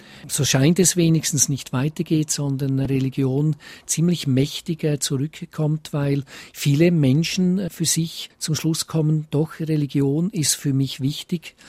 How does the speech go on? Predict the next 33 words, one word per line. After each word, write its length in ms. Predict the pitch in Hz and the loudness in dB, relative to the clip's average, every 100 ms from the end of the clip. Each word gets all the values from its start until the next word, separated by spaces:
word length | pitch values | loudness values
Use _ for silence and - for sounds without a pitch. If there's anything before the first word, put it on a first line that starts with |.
| - - - | -20 -20 4
göttliche 440 | 160 156 139 156 | 4 6 2 0
Gebote, 540 | 131 127 135 147 - 170 | 2 4 4 4 4 0
die 100 | 170 | -2
ich 160 | - | -2
einhalten 600 | 147 151 131 143 151 170 | 0 0 0 -2 -2 0
muss, 260 | 156 151 - | 0 0 0
sind 240 | 156 147 | -2 -4
für 220 | - 156 | -4 0
mich 480 | 151 156 160 - - 160 | 2 4 2 -2 -10 -2
wichtig, 640 | 160 - - 175 156 - - - - - | -2 -2 -4 -4 -4 -8 -18 -18 -18 -4
das 180 | 139 - | -2 4
Gebot, 460 | 139 147 143 139 | 4 6 4 4
diese 280 | 139 131 147 | 2 2 4
Religion 640 | 127 120 120 127 127 123 | 2 0 0 2 2 2
weiter 340 | 110 127 156 185 | 0 0 0 -4
zu 140 | - | -4
verbreiten, 640 | 165 170 151 143 147 - 156 | -6 -4 -2 -2 -2 -2 -4
ist 320 | 147 - 160 | -2 -4 -4
für 300 | 147 151 160 190 | -2 0 -2 -2
mich 320 | 143 139 - | -4 -4 -6
wichtig. 440 | 143 - 165 - - - - - | -6 -4 -6 -6 -12 -18 -10 0
Und 100 | 151 | 4
je 80 | |
stärker 460 | 147 - 160 160 180 | 4 4 4 4 4
diese 260 | 151 147 143 | 2 0 0
Tendenzen 560 | 139 127 135 131 151 | 0 0 0 0 0
werden, 460 | 135 135 127 139 131 - - - | 0 0 0 0 0 -6 -18 -10
werden 320 | 127 131 127 | -2 -2 0
wir 220 | 131 127 123 | 0 2 -2
auch 100 | - | -4
diese 320 | 143 131 135 | -4 -4 -4
Probleme 540 | - 123 123 123 120 | -6 -4 0 0 0
haben. 300 | 117 127 - | -2 -6 -12